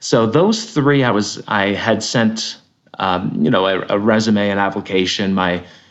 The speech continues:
my high school transcript over to do it, to, to those universities and state colleges and so forth. So those are the only three that I had pegged coming out of high school.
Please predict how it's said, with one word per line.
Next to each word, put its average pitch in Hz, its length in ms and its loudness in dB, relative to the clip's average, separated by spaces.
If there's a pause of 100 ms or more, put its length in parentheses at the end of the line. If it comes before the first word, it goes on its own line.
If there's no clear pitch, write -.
(140)
my 95 120 0
high 98 140 0
school 95 220 -2
transcript 101 560 -2
over 110 380 2
to 92 180 -8
do 87 200 0
it, 85 300 -2
to, 73 180 -4
to 87 400 -4 (300)
those 95 360 0
universities 95 720 0
and 92 100 -4
state - 240 -2
colleges 90 480 -2
and 98 80 -8
so 92 200 -2
forth. - 400 -8 (440)
So - 140 0
those 160 160 4
are 180 40 2
the 147 120 2
only 131 260 2
three 127 200 2
that 98 140 2
I 95 60 0
had 90 200 -4
pegged 95 340 -2
coming 95 200 -2
out 87 100 -2
of 82 60 -10
high 90 140 -6
school. 87 380 -10